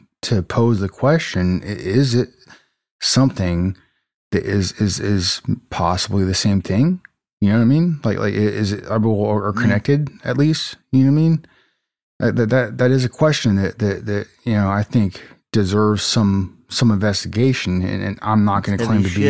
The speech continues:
Speaker 1: be
Speaker 2: shit.
Speaker 1: very well read in it, but it, it is, it is a, a interesting question, I think. You know what I mean?
Speaker 2: Interesting, to say the least, yeah.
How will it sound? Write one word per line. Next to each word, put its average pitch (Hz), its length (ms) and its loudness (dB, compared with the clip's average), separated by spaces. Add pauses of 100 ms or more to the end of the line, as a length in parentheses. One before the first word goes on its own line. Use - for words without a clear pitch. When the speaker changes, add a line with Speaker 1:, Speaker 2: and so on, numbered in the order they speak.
(180)
Speaker 1:
be 95 60 0
Speaker 2:
shit. - 120 -8
Speaker 1:
very 110 280 2
well 101 280 0
read 123 220 2
in 107 120 2
it, 95 260 -4
but 98 260 2
it, 95 260 -8
it 104 80 0
is, 101 320 0
it 104 120 -2
is 107 160 2
a, 98 360 -4
a - 60 -4
interesting 95 840 0
question, 98 580 0
I 101 100 -4
think. 110 400 -2
You 101 100 2
know 101 40 2
what 104 60 2
I - 20 2
mean? 113 300 2 (100)
Speaker 2:
Interesting, 120 960 -6
to 92 160 -12
say 101 180 -6
the 87 140 -6
least, - 500 -12
yeah. 85 300 -6